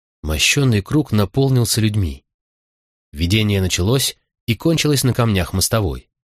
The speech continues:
Только в области действия чёрного камня люди смеялись, жестикулировали и торговали. Девушка в венке из плюща прошла сквозь толпу, оглядываясь на кого-то через плечо. Клянусь, она заметила меня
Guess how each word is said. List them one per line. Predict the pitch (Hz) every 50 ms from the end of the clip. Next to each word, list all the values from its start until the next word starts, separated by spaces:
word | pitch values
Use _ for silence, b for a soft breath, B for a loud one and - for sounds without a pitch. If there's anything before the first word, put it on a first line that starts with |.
| _ _ _ _ _ _ _ _ _ _ _ _ _ _ -
Только | 160 160 143 - 151 139
в | 131
области | 147 139 135 117 - - 117
действия | 120 135 139 123 - - 120 117
чёрного | 104 - 131 120 110 104 98 98
камня | 95 - - 160 147 123 101 95
люди | 95 104 101
смеялись, | 92 - 90 87 90 117 147 147 135 - - - _ _ _ _ -
жестикулировали | 101 104 92 - - 113 - 98 92 110 120 117 107 104 104 110
и | - 120
торговали. | 104 - 110 107 117 127 131 143 113 85 71 67 67 _ _ _ _ _ _ _ _ _ _ _ _ _ _ _ _ _ _ _ _ -
Девушка | 80 78 95 120 123 107 - - 110
в | 95
венке | 92 104 104 - - 123
из | 110 -
плюща | - 92 90 85 - - 131 131 123 110 b b b b b b
прошла | b 107 110 101 - 139 143 135
сквозь | - - 131 123 107 -
толпу, | - 104 95 95 92 - 160 165 156 -
оглядываясь | - 101 92 110 127 143 151 147 147 131 131 131 127 -
на | 120 117 104
кого-то | - 107 95 92 92 - -
через | 82 - 104 98 -
плечо. | - - 147 143 - - 80 67 - - _ _ _ _ _ _ _ _ _ _ _ _ _ _ _ _ _ _ _ _ _ _ _ _ _ _ _ _ _ _ _
Клянусь, | - - 90 104 123 147 147 104 - - - _ _ _ _ _ _
она | - 90 92 101
заметила | 104 104 104 117 156 170 - 110 98
меня | 95 92 85 85 82 76